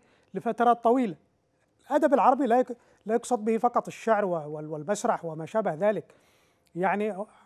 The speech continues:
عمومًا يعني ك-، كتب العرب القديمة كلها كتب أدب يعني. وإلا كيف وصل إلى هذا المنصب؟ التوريث.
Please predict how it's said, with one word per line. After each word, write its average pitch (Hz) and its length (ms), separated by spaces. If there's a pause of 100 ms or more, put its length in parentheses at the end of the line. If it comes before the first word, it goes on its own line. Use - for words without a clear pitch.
(100)
عمومًا 247 280
يعني 202 260
ك-، 240 260
كتب 233 260
العرب 220 300
القديمة 214 380
كلها 226 260
كتب 214 260
أدب 202 300
يعني. - 240 (1160)
وإلا 196 300
كيف 233 260
وصل 220 320
إلى 202 160
هذا 196 160
المنصب؟ 180 360 (2000)
التوريث. 190 440